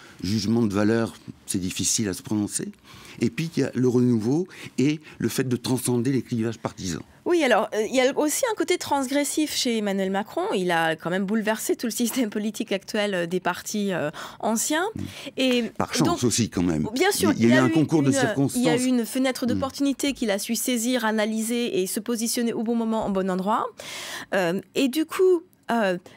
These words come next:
Speaker 2: bien que ce mot de renouveau, François Hollande disait le changement, c'est maintenant
Speaker 1: Mm.
Speaker 2: euh, ce mot de renouveau en lui-même est très, très faible sémantiquement, mais contextuellement, dans la période actuelle,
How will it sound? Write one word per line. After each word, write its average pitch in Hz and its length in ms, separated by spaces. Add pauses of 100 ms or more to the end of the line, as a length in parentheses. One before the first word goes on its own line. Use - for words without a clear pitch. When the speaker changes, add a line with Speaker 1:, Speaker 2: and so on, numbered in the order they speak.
Speaker 2:
bien 285 180
que 311 100
ce - 140
mot 277 160
de 240 80
renouveau, 233 720
François 196 340
Hollande 220 220
disait 208 180
le 196 100
changement, 196 340
c'est 190 120
maintenant 202 340 (120)
Speaker 1:
Mm. 101 180 (380)
Speaker 2:
euh, 226 120
ce 294 140
mot 302 120
de 277 80
renouveau 277 240
en 269 60
lui-même 262 360
est 208 40
très, 202 200
très 202 180
faible 240 260
sémantiquement, 240 760
mais 262 360 (480)
contextuellement, 220 720
dans 226 180
la 240 100
période 233 360
actuelle, 262 400